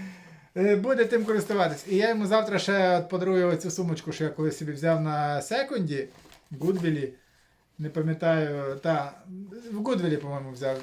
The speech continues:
або Вали Village. Е, це для їжі. В мене є просто моя улюблена, і в мене ще є одна запасна.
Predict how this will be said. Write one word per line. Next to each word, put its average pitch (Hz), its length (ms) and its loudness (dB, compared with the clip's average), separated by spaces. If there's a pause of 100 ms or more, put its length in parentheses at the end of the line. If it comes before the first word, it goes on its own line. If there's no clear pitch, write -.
або 139 220 -8
Вали 147 260 -2
Village. 175 460 0 (600)
Е, 196 520 6
це 254 140 6
для 247 120 4
їжі. 165 400 2 (1080)
В 160 160 -2
мене 233 380 2
є 202 360 0
просто 220 360 0
моя 202 280 4
улюблена, 196 540 2
і 180 140 -4
в 170 60 -2
мене 185 260 0
ще 190 200 0
є 185 120 4
одна 180 320 2
запасна. 165 560 -2